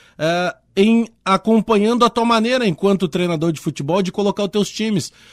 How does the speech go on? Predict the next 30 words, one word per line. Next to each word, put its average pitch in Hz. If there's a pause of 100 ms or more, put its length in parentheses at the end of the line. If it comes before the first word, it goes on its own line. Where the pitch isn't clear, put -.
(120)
porque 185
independentemente 233
do 175
local 185
que 202
você 180
vai 160
jogar, 131
se -
na 143
sua 147
casa 160
ou 143
longe 139
dela, 185 (300)
sempre 269
tinha 254
um 247
propósito, 190
né, 143
de 147
tentar 180
mostrar 185
aquilo 180
que, 170 (320)
que 175
tava 180
na 180
tua 196
mão. 175